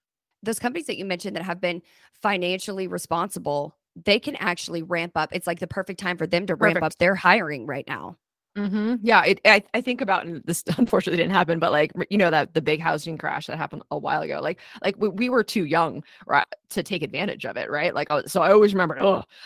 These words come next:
Speaker 2: I gotta save my cash for when that happens again. It's gonna happen again," right? You know,
Speaker 1: Mm-hmm.
Speaker 2: and so when the pandemic hit, I'm like, "Okay,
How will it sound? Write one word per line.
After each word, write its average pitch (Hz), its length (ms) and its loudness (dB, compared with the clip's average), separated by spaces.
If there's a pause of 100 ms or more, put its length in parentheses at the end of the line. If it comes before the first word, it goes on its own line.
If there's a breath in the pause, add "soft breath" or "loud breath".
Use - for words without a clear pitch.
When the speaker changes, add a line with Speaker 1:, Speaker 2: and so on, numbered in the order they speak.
Speaker 2:
I 180 80 -4
gotta 175 140 0
save 180 180 -6
my 139 120 -8
cash 147 260 -4
for 151 100 -8
when 143 100 -6
that 165 140 0
happens 139 260 -6
again. 139 240 -10
It's - 140 -18
gonna 208 180 -2
happen 226 240 0
again," 170 220 -4
right? 185 280 0 (300 loud breath)
You 220 100 0
know, 196 120 4
Speaker 1:
Mm-hmm. 220 80 2
Speaker 2:
and 220 100 -4
so - 100 -2
when 208 100 -2
the 185 80 -10
pandemic 220 440 0
hit, 220 140 2
I'm 175 80 0
like, 190 140 -4
"Okay, 392 220 -4